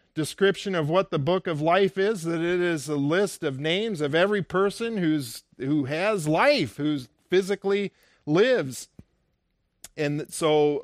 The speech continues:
uh, when we trust in Christ, we're given life eternally. Our name stays in the book of life. If we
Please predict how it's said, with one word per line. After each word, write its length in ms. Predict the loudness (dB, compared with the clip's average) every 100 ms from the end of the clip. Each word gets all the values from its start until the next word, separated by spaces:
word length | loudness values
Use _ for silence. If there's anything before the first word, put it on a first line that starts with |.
| -2
uh, 460 | 0 2 2 0 -2
when 340 | -2 -2 0
we 400 | 0 0 0 -4
trust 480 | -6 0 2 2 -2
in 160 | -4 -4
Christ, 580 | 0 0 0 -4 -12 _ _ _ -4
we're 140 | -2
given 400 | 2 2 2 0
life 580 | 2 2 2 0 -2 -8 -4
eternally. 1040 | -4 -4 2 2 4 2 2 0 -2 -6 _ _ 2
Our 160 | 4
name 320 | 4 2 0
stays 800 | -2 0 2 2 0 -4 -6 -10 _ _ -8
in 220 | -4 -2
the 80 | 0
book 240 | 0 0
of 160 | -2 -4
life. 380 | -2 -2 -2 -8
If 220 | -10 -6
we 360 | 0 2 2